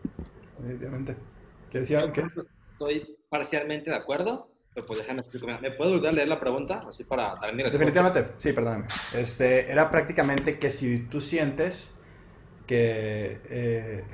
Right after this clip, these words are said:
Speaker 1: te digo, que si es mala señal el que tu pareja deje de hablar tanto contigo, se distancie en el área de las conversaciones mediáticas.
Speaker 2: Para mí sí es malo, pero te voy a decir por qué. O
Speaker 1: Ok.
Speaker 2: sea,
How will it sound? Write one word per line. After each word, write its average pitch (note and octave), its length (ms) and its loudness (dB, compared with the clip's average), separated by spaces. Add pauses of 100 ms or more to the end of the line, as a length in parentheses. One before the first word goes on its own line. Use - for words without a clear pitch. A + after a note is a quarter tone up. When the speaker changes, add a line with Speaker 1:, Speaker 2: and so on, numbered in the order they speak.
(100)
Speaker 1:
te G#2+ 60 -8
digo, G#2 220 -8
que B2 100 -2
si C3 60 2
es C3 80 2
mala D3+ 200 8
señal A#2 500 0 (680)
el B2+ 120 -2
que A#2 80 0
tu - 160 0
pareja B2+ 280 2
deje C3+ 200 4
de C3 80 2
hablar B2 380 0 (260)
tanto C#3+ 300 4
contigo, C#3 460 2
se C3+ 100 0
distancie A#2+ 540 0
en C3 100 0
el A#2+ 100 0
área A#2+ 220 4
de A#2+ 60 4
las A#2 180 0
conversaciones A2+ 500 -4
mediáticas. G#2+ 640 -2 (1500)
Speaker 2:
Para B2 180 2
mí C#3 200 0
sí D#3+ 200 0
es D3+ 160 0
malo, E3 520 4 (1160)
pero A#2+ 160 2
te A#2 60 -4
voy G2+ 120 -2
a G2 40 -6
decir G#2 160 -10
por G#2+ 140 -8
qué. - 360 0 (200)
O B2 60 -4
Speaker 1:
Ok. A#2 40 -4
Speaker 2:
sea, G#2 240 -2